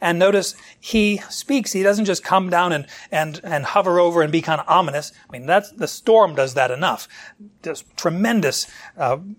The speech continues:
windstorm or whatever it is that has come down, and, and there's this. But then God speaks to his, his person. And notice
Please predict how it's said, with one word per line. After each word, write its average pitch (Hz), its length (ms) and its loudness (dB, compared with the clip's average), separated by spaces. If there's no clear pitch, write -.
windstorm 165 680 0
or 127 80 -2
whatever 185 260 2
it 165 80 0
is 160 140 0
that 139 100 -4
has 123 140 -10
come 180 180 -2
down, 147 220 0
and, 143 200 -8
and 170 140 -8
there's 139 200 -4
this. 208 180 0
But 170 100 -12
then 185 160 -2
God 175 260 -2
speaks - 680 -12
to 165 120 -4
his, 147 340 -6
his 156 160 -12
person. 139 480 -4
And 170 120 -2
notice 180 360 2